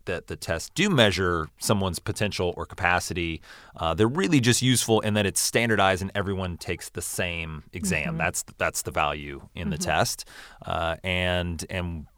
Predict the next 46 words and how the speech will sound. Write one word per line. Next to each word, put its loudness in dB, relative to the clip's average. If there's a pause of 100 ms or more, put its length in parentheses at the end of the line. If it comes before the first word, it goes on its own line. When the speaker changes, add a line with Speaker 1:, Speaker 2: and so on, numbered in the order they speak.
Speaker 1:
and -4
we, -2
we 2
really 4
found 4
by 2
approaching 4
it -4
that 4
way, 2
students -2
had 4
a -2
much -4
better -2
experience -2
and -2
they -2
did -4
a -2
lot -2
better 0
on -4
the -6
exam. -6
So -4
it -8
was -8
a, -4
it -8
was -6
really 0
a -4
win-win -8
that -2
Speaker 2:
So, 0
Speaker 1:
way. -6 (200)
Speaker 2:
so -2
Nick, 0
when 2
you 0
were 0
saying -6
earlier -4
about -2
how, -6